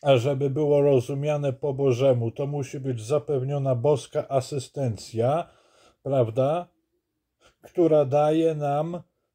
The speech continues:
jedynie, jedyne prawdziwe zrozumienie.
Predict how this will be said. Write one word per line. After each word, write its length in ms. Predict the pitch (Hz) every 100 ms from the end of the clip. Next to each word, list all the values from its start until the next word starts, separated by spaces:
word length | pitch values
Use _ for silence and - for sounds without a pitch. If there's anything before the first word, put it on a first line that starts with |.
| -
jedynie, 1200 | 120 151 185 180 131 160 160 147 147 151 160 165
jedyne 720 | 127 156 165 135 151 143 147 147
prawdziwe 640 | 156 151 123 123 131 127
zrozumienie. 1120 | 120 127 117 113 120 113 104 85 82 82 123